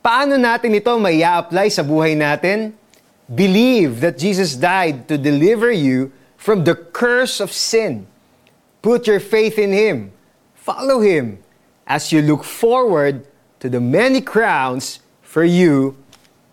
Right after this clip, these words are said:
in heaven. Iniaalay nila ang kanilang korona sa harap ng trono at sinasabi, "Aming Panginoon at Diyos,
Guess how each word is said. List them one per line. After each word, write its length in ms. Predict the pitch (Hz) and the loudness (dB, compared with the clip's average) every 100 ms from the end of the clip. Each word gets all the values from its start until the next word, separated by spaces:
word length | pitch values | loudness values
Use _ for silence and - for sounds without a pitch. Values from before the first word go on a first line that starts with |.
| _ | _
in 160 | 139 139 | -8 -2
heaven. 480 | 147 147 117 95 - _ _ _ _ | -2 -2 -4 -8 -18 _ _ _ _
Iniaalay 880 | 185 214 233 214 - 208 240 240 226 | 0 2 2 0 -2 -2 0 0 2
nila 400 | 190 175 170 147 | 2 2 0 -2
ang 160 | 160 - | -4 -4
kanilang 400 | 165 165 185 175 | -2 2 0 0
korona 800 | 151 135 151 208 220 226 226 214 _ _ _ | 0 0 0 0 0 -2 -4 -8 _ _ _
sa 240 | - 160 | -4 -2
harap 240 | 160 185 185 | 0 0 0
ng 240 | 165 151 - | -2 -2 -2
trono 560 | 143 147 143 120 95 - | 0 2 2 -2 -6 -6
at 160 | 185 | -4
sinasabi, 720 | - 240 233 247 220 185 143 - _ _ _ _ | 0 0 2 0 0 0 -2 -6 _ _ _ _
"Aming 480 | - 175 214 220 214 | -2 0 2 0 0
Panginoon 560 | 220 202 202 202 196 190 | 0 0 0 0 0 -2
at 160 | 165 | -4
Diyos, 800 | 151 165 196 208 180 - - - | -2 2 2 2 0 -4 -8 -12